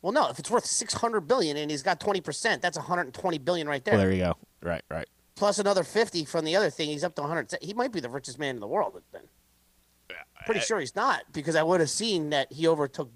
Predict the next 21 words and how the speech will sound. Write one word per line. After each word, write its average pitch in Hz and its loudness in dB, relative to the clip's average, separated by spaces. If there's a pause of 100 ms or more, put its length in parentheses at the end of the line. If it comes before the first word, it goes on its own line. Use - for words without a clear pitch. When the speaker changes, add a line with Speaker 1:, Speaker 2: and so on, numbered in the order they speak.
(160)
Speaker 1:
Bezos, 151 -2
but 143 -2 (1040)
is 139 -12
Bezos 240 0
at - -4
two 247 0
hundred 262 -2
billion? 330 -4 (460)
Speaker 2:
He 78 -14
might - -4
be. - -4 (460)
'Cause 92 -10 (140)
he's - 2
made 87 -2
a - -6
fortune - -6
during 80 -4
all 78 -4
of 71 -14
this, 73 -6
too. 90 -2